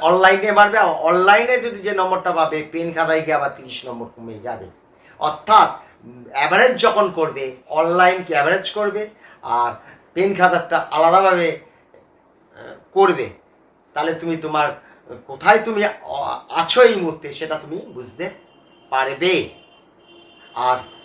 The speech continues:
সবসময় বলছি, লাস্ট পাঁচটা থেকে ছটা মক টেস্টের অ্যাভারেজ বলবে, সেটা সব থেকে ভালো। যদি পেন খাতা কোনো সেন্টারে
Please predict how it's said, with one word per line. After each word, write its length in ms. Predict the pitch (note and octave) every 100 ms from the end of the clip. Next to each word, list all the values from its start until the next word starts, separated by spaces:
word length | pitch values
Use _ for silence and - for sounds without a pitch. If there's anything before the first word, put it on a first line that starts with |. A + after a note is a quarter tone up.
| - - A2+ A2
সবসময় 520 | - D#3+ - A#3 B3+ A#3+
বলছি, 260 | G3+ E3 D3 C3+ A2+ G#2+
লাস্ট 300 | C3+ G3+ - - -
পাঁচটা 360 | E3 E3 - A#3 A#3
থেকে 160 | A3 G#3 -
ছটা 340 | D#3+ D#3 C3 - - - - - - - - C3
মক 160 | D3+ F3 -
টেস্টের 360 | G#3+ - G#3 - D#3
অ্যাভারেজ 480 | E3+ F3+ G3 G#3+ D#3+ C#3
বলবে, 280 | A#2+ G2 F2+ - _ _ _ _ _ _ _ _ _ _ _ _ _
সেটা 240 | - E3 F3+ -
সব 140 | E3 - -
থেকে 180 | G#3+ A3 F3+
ভালো। 180 | E3 D3 - _ _ _
যদি 340 | G#2 D3+ D3 D#3+ -
পেন 200 | F3 G3+ A3+
খাতা 300 | F3+ F3+ D#3 C#3+ - - - _
কোনো 140 | C#3+ D3 -
সেন্টারে 420 | D3+ D#3 F3+ F#3+